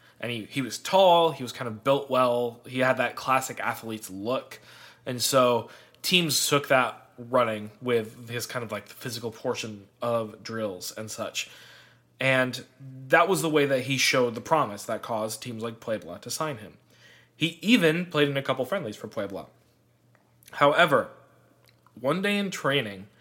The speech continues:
he called for the ball, wound up for a shot.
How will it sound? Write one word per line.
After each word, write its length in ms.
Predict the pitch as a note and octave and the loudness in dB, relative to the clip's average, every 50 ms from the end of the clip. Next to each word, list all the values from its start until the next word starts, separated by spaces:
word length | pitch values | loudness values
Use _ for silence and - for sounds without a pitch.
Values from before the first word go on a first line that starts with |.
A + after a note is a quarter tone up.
| _ - - - - _ _ _ _ _ _ _ _ | _ -20 -20 -20 -20 _ _ _ _ _ _ _ _
he 160 | - - D3+ | -2 0 0
called 380 | D3 - - F#3 G#3 A3 G#3 F#3 | 0 2 4 6 6 6 4 2
for 80 | G3+ G#3 | 0 0
the 100 | G#3 G#3+ | 0 2
ball, 440 | F#3 D3+ A#2 G#2 G2 G#2 B2+ - - _ _ _ _ _ _ - - - _ _ | 4 4 4 4 2 0 -4 -8 -14 _ _ _ _ _ _ -20 -20 -20 _ _
wound 380 | A2 A2 A2 A#2 C3 C#3+ C#3 C#3+ | -10 -4 0 0 2 4 4 4
up 140 | C3+ C3 | 2 2
for 160 | - - C3 C3 | -2 -6 -6 -4
a 40 | |
shot. 440 | A#2+ - - G#2 D#2 - - - - | -2 -2 -2 -4 -6 -8 -12 -16 -18